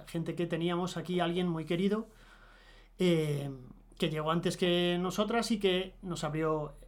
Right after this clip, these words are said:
el camino, ¿no? O que nos hizo sentir que no íbamos a estar solos, ¿no? Que no íbamos a, a, a, a sentirnos desamparados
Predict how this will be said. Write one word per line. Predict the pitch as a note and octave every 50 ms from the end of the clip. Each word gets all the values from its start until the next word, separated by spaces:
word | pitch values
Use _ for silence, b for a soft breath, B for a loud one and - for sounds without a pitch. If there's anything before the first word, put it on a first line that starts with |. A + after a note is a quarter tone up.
| - -
el | F3 E3+ D#3
camino, | D3+ - C#3+ D#3+ D#3 C#3+ C3 B2
¿no? | C3 D#3+ G3+ A3 -
O | F3 D3+
que | - D#3+
nos | D#3+ D3 - G3+
hizo | G3+ G#3+ G3+
sentir | G#3 G3+ F#3+ F3+ F#3 G3+ G3+ G3
que | G3 F3+
no | F3
íbamos | F#3+ F#3+ F#3 F3 D#3+ -
a | D#3+
estar | C#3 - - D#3 C#3 -
solos, | - - D3+ C3 A#2+ B2 - - -
¿no? | D#3 E3
Que | - D3+
no | C#3 C3+
íbamos | C#3+ C#3+ C#3 C#3+ - -
a, | C3+ C3 B2 B B B B B B B B B B B B B B B B B - - - -
a, | E3+ D#3 D3 C#3+
a, | C#3+ C#3+ - D#3
a | D#3 D#3 - F3 D#3
sentirnos | - E3+ E3 D#3+ E3+ F3+ F3+ F3 F3 E3 E3 - - - -
desamparados | F#3+ E3 E3+ D#3+ D#3+ - F3 E3+ D#3+ D#3+ - D#3+ D#3 D#3 E3 D#3+ D3+ D3 D3 - - - -